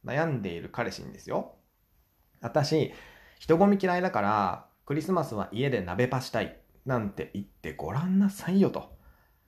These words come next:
きっとあなたのことを、もう神様かなんかそっちの類なんだと思うぐらい嬉しいはずですよ。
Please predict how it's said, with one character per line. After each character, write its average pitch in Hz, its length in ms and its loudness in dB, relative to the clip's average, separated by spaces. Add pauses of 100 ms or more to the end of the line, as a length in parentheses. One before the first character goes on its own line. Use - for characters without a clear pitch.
(160)
き 127 100 -6
っ 123 60 -2
と - 280 -6
あ 110 60 -6
な 160 120 -2
た 165 120 2
の 113 80 0
こ 104 100 -2
と 85 140 -4
を、 85 380 -6
も 104 100 0
う 98 100 -8
神 233 240 2
様 104 220 2
か 82 100 -6
な 104 80 -2
ん 110 60 -4
か 95 100 -2
そ 110 120 -4
っ - 20 -8
ち - 100 0
の 208 200 4
類 220 160 2
な 143 100 6
ん 98 80 0
だ 85 80 0
と - 80 -4
思 110 220 4
う 135 40 4
ぐ 151 120 4
ら 147 120 4
い 147 180 4
嬉 113 260 0
し 120 140 0
い - 20 -2
は 92 160 -6
ず 92 200 -4
で 90 60 -4
す - 80 -8
よ。 - 220 -12